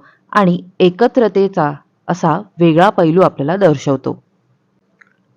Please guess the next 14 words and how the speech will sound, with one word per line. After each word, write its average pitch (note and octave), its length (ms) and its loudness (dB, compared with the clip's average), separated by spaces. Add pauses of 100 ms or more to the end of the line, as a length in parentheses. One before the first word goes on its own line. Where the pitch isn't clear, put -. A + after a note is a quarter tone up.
(160)
बहीण G3 400 4
भावाच्या F#3 580 2 (400)
प्रेम A3 320 4
संवर्धनाचा F3+ 1000 0 (360)
हा F#3+ 240 -2
दिवस F3 480 0
मानला D3+ 300 0
जातो, C#3 380 -4 (680)
म्हणून G#3 360 2
या F#3 120 2
दिवशी F3+ 380 -2
बहिणीच्या G#3+ 580 0
घरी E3+ 300 2
भाऊ E3 400 -2